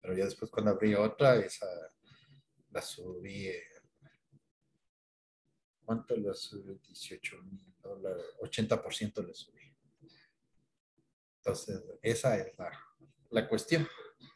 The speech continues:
¿sí? Escuchen Trading en la Zona. ¿Por qué razón? Porque esa les dice, les dice, miren, eh, la cuestión es de que si quieren llegar a ser exitosos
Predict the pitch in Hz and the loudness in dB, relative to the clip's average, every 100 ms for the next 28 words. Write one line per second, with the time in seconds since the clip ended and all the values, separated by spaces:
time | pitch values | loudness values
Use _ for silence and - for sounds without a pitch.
0 | _ _ - - 160 165 - - _ - | _ _ -14 2 2 2 -8 -20 _ -20
1 | _ _ - - _ - _ _ _ _ | _ _ -20 -20 _ -20 _ _ _ _
2 | _ _ _ _ 139 - 156 156 143 - | _ _ _ _ -2 6 8 10 8 12
3 | 143 143 135 127 123 123 - 156 - 170 | 12 12 8 6 4 2 6 6 10 12
4 | 160 165 151 131 127 - 123 120 123 135 | 12 12 6 4 -2 2 4 6 4 6
5 | 139 135 113 123 123 131 123 113 110 - | 8 8 8 6 6 6 10 10 8 2
6 | _ - 120 110 - 117 - 123 113 107 | _ -14 -2 0 0 -4 -2 2 2 2
7 | 104 - 120 110 95 _ _ - - - | -2 0 4 4 2 _ _ -20 -20 -20
8 | - _ _ 110 107 107 104 101 101 98 | -20 _ _ 6 8 10 8 4 2 -2
9 | 90 - - _ _ _ _ - - _ | -8 -12 -20 _ _ _ _ -20 -20 _
10 | _ _ _ _ _ 110 110 110 113 - | _ _ _ _ _ 4 4 6 0 4
11 | 131 139 135 127 120 113 113 - 104 101 | 6 8 8 8 8 6 4 2 4 6
12 | 98 95 _ - - 131 131 123 123 127 | 2 -4 _ -16 2 6 6 8 8 10
13 | 120 123 123 123 - - - 123 - 127 | 8 6 4 2 0 -6 0 0 2 0
14 | - - | 0 -8